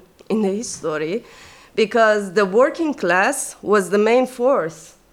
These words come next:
that toppled the revolution, none of the political forces. Actually, the working class, because the, the strikes of the oil industry workers were very important in toppling down the government,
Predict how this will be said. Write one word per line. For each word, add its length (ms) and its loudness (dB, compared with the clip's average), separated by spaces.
that 200 -6
toppled 460 -6
the 100 0
revolution, 580 -6
none 200 -2
of 180 -6
the 80 -10
political 600 -6
forces. 640 -12
Actually, 380 -2
the 140 0
working 420 -2
class, 400 -6
because 560 -6
the, 500 2
the 180 -2
strikes 800 -2
of 400 -4
the 440 0
oil 220 0
industry 500 -8
workers 840 -8
were 160 0
very 320 -2
important 920 -4
in 300 -4
toppling 560 -6
down 440 -8
the 100 -8
government, 600 -8